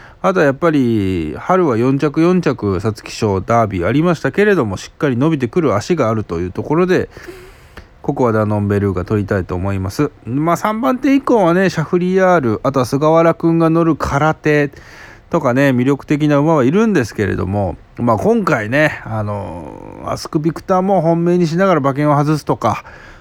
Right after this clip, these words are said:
その前もいろいろ本命当たってるんだけれども、馬券外すっていうのがありましたので、今回、絞りに絞って、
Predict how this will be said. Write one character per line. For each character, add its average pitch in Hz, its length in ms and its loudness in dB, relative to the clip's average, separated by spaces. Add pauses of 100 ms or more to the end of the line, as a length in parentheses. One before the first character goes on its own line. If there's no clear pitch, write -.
そ 143 140 -2
の 143 80 2
前 180 220 4
も 113 280 0 (420)
い 131 60 -4
ろ 147 160 2
い 139 60 2
ろ 139 80 2
本 185 240 0
命 190 80 2
当 185 120 4
た 196 120 2
っ 180 40 -2
て - 160 -2
る 208 140 0
ん 220 80 0
だ 202 140 2
け 233 120 2
れ 240 100 4
ど 214 80 2
も、 165 80 2
馬 120 120 0
券 120 180 -2
外 120 220 0
す 123 100 -6
っ - 40 -20
て 110 100 -4
い - 20 0
う 98 40 0
の 95 60 -2
が 104 60 2
あ 127 40 2
り 165 100 4
ま 190 140 2
し - 60 -14
た 113 100 -2
の - 100 -8
で、 90 140 -6
今 196 240 -2
回、 101 320 -2 (400)
絞 233 320 0
り 240 80 2
に 123 80 0
絞 147 240 -2
っ - 40 -2
て、 - 300 -6